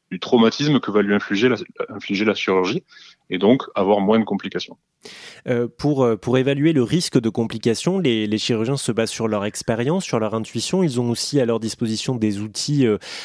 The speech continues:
Speaker 2: euh, d'évaluation, mais qu'ils n'utilisent pas trop parce qu'ils sont assez chronophages, hein, c'est ce qu'on peut lire dans votre, dans votre étude. Euh, euh, la seconde chose dont ils auraient donc besoin, ce serait des outils, euh, plus efficaces. C'est ça qui en ressort.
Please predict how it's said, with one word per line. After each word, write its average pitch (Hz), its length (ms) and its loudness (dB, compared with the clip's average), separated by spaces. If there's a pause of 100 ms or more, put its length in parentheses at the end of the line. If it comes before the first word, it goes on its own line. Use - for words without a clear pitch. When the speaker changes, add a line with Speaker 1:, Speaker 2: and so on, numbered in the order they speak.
(140)
Speaker 2:
euh, 98 440 0
d'évaluation, 127 640 2
mais 165 120 2
qu'ils 139 200 0
n'utilisent 151 480 0
pas 139 180 0
trop 208 300 -2
parce - 220 -6
qu'ils 120 80 -4
sont 120 180 -2
assez 135 220 0
chronophages, 143 600 0
hein, 139 80 0
c'est 123 140 -2
ce - 80 -6
qu'on 113 120 -4
peut 117 100 -2
lire 123 160 0
dans 117 100 0
votre, 107 380 -2
dans 110 120 0
votre 113 220 -2
étude. 196 300 -2 (400)
Euh, 123 320 2
euh, 117 260 2
la 123 160 2
seconde 165 400 0
chose 175 220 0
dont 143 100 0
ils 131 280 0
auraient 135 180 2
donc 131 280 -4
besoin, 123 500 2
ce 151 120 0
serait 135 180 0
des 123 200 0
outils, 175 220 -2 (400)
euh, 123 200 2 (140)
plus 165 320 2
efficaces. 147 600 0
C'est - 140 -2
ça 160 160 0
qui - 100 -2
en 135 80 2
ressort. 117 440 -4